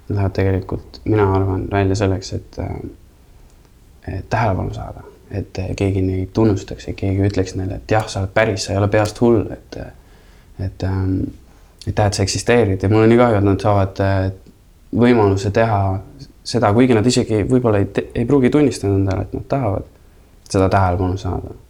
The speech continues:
Mul on kahju, et nad saavad seda teha ainult, äh, nädalavahetusid. Et, äh, inimesed peavad, äh, tööl käima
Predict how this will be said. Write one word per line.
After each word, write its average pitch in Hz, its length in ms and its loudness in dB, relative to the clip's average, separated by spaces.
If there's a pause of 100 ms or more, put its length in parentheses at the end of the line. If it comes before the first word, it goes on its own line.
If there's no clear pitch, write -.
(120)
Mul 98 160 2
on 98 80 2
kahju, 104 260 2
et 90 160 -2
nad 92 160 -2
saavad 95 280 -4
seda 104 180 -4
teha 95 300 0
ainult, 95 340 -2
äh, 95 100 -4
nädalavahetusid. 95 800 -4 (640)
Et, - 240 -8
äh, 95 240 -6
inimesed 95 360 -4
peavad, 92 360 -2
äh, 92 220 -2 (260)
tööl 101 260 2
käima 92 380 0